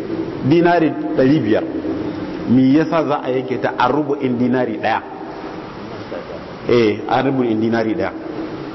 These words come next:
Wani malami yana gani sai ya ɗauki baiti sai ya rubuta masa ansa,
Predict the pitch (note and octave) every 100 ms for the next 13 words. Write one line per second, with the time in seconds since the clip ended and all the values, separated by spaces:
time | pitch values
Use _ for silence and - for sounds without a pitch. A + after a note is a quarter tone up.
0 | - - - - - - C#3+ D3+ D3+ C#3
1 | C3+ A#2 C3+ C#3+ D3+ C3+ A#2+ B2+ D#3 E3
2 | B2 A#2+ B2+ A2 A2 G#2+ G#2 E2+ A2 G2
3 | F2+